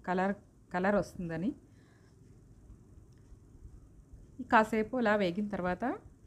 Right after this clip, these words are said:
మనం గ్రైండ్ చేసి పెట్టుకున్న పేస్ట్ కూడా వేసేసుకోవాలి. ఈ పేస్ట్ కూడా పచ్చి వాసన పోయే వరకు కాసేపు వేయించుకోవాలండి. ఆయిల్ కాస్త వదిలే వరకు మూకుడు నుంచి ఆయిల్ సెపరేట్ అవుతుంది మనకి,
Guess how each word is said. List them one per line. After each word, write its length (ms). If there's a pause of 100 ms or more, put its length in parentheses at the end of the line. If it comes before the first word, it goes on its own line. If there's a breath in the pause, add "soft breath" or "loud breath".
(160)
మనం 260
గ్రైండ్ 300
చేసి 200
పెట్టుకున్న 400
పేస్ట్ 380
కూడా 280
వేసేసుకోవాలి. 800 (880)
ఈ 80
పేస్ట్ 400
కూడా 280 (600)
పచ్చి 280
వాసన 240
పోయే 260
వరకు 280
కాసేపు 440
వేయించుకోవాలండి. 800 (260)
ఆయిల్ 320
కాస్త 340
వదిలే 320
వరకు 380
మూకుడు 340
నుంచి 280 (140)
ఆయిల్ 260
సెపరేట్ 380
అవుతుంది 340
మనకి, 320